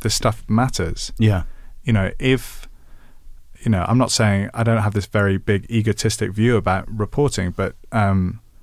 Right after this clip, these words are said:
Speaker 1: you know, if I didn't do that piece in the Central African Republic, I di-, I, I didn't see another big feature about the Central African Republic in a British publication.
Speaker 2: Right.
Speaker 1: So it's like, it's either me or it's nothing.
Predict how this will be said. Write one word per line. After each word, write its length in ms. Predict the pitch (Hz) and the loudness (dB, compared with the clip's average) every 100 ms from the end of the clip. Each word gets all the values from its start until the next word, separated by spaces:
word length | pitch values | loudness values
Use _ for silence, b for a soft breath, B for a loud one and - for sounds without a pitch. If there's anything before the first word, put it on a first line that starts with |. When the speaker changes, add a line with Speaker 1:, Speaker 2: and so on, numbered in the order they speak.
| _ - - - | _ -20 -20 -2
Speaker 1:
you 80 | 131 | 0
know, 140 | 95 | 2
if 160 | 113 117 | 2 4
I 140 | 143 | 4
didn't 220 | 147 123 120 | 6 4 4
do 160 | 123 | 2
that 180 | 113 - | 2 0
piece 220 | 113 110 | 0 0
in 60 | 104 | 0
the 60 | 98 | 0
Central 320 | 110 107 104 | 0 2 0
African 240 | - 101 | 0 -4
Republic, 480 | 95 - 117 95 80 - | -4 -2 0 0 -4 -4
I 100 | 113 | -2
di-, 140 | 127 - - _ - | -2 -8 -20 _ -4
I, 120 | 123 - - | -4 -2 0
I 80 | |
didn't 180 | 131 143 | 2 2
see 180 | - 107 | 2 2
another 540 | 98 117 113 95 82 - - - - | 4 4 4 2 0 -6 -20 -20 -6
big 200 | - 95 | -2 -2
feature 360 | - 101 - 101 | -2 -6 -4 -4
about 220 | 90 82 | -2 -4
the 60 | 85 | -2
Central 300 | 104 92 98 | -4 -2 -4
African 220 | - 92 | -2 -4
Republic 360 | 90 101 95 - | -2 -2 -2 -2
in 60 | |
a 60 | 87 | -2
British 580 | - - 85 - - - - | -2 -4 -4 -4 -8 -10 -6
publication. 640 | 87 85 90 87 - - - | -6 -6 -6 -6 -8 -14 -2
Speaker 2:
Right. 280 | 104 92 69 - - - - - | 2 2 0 -12 -20 -20 -20 -10
Speaker 1:
So 380 | - 120 110 104 - | -2 2 2 2 -2
it's 200 | 117 120 | -2 0
like, 340 | 110 98 - - | 0 -2 -14 -6
it's 160 | 113 131 | -2 2
either 180 | 127 113 | 4 6
me 340 | 117 120 110 | 6 6 4
or 340 | 104 95 92 - | 4 2 0 -2
it's 280 | 104 - 120 | -4 0 0
nothing. 380 | 120 87 73 | 0 -2 -8